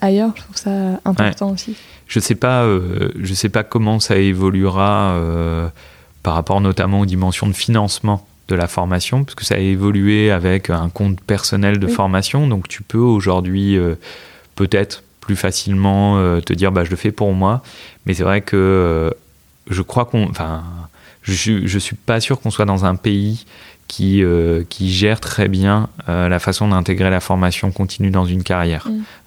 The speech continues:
Speaker 2: Euh, finalement, quand je regarde autour de moi, j'ai pas, euh, j'ai pas cinquante personnes qui se sont dit, « Tiens, pendant un an, je vais me faire un peu mal et je vais aller, euh, euh, faire des cours du soir, ou je vais, euh,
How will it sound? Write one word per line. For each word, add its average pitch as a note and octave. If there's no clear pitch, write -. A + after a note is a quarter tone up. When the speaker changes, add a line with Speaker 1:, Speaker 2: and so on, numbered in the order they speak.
Speaker 2:
Euh, -
finalement, G2
quand G#2
je E2+
regarde F#2
autour F#2
de F2+
moi, F#2
j'ai -
pas, G#2+
euh, E2+
j'ai E2+
pas A2+
cinquante F#2
personnes G#2
qui F#2+
se -
sont F2+
dit, « G2+
Tiens, A2
pendant A2
un F#2+
an, A2
je G2+
vais F#2
me F2+
faire F2+
un F#2
peu G2
mal G2
et F2+
je E2+
vais F2+
aller, F2
euh, E2+
euh, F2+
faire F2
des F2+
cours G2
du G2
soir, F#2
ou G2
je F#2
vais, F#2+
euh, E2+